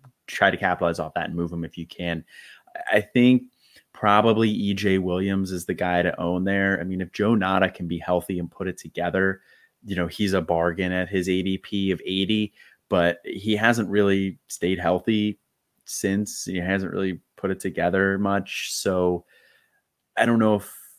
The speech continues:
I, I don't have him anywhere just 'cause I think that's too early. And I don't really know which of these guys is gonna be the one to stand out. But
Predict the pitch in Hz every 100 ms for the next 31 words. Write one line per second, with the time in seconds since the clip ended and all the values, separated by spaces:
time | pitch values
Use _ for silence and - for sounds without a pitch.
0 | - - - - - 87 117 - 113 123
1 | 113 104 92 87 - 95 90 87 87 87
2 | 87 87 90 - 90 87 92 87 82 -
3 | - 90 87 87 87 87 98 120 120 123
4 | 117 110 95 90 90 87 85 90 87 85
5 | 85 87 85 82 82 85 82 - 87 85
6 | 85 82 85 82